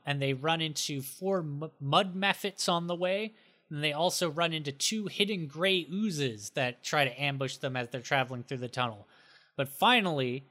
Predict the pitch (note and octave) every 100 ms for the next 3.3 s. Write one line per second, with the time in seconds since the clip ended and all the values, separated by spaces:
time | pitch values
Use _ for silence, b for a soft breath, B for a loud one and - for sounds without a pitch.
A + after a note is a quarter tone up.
0 | _ _ _ _ - C#3+ C#3+ E3+ - D#3+
1 | - F#3 - - D3+ D#3 D3+ D3+ C#3 -
2 | D3 C#3 C#3+ C#3 C#3 B2+ C#3+ C3 B2 D3+
3 | D#3+ D#3 D#3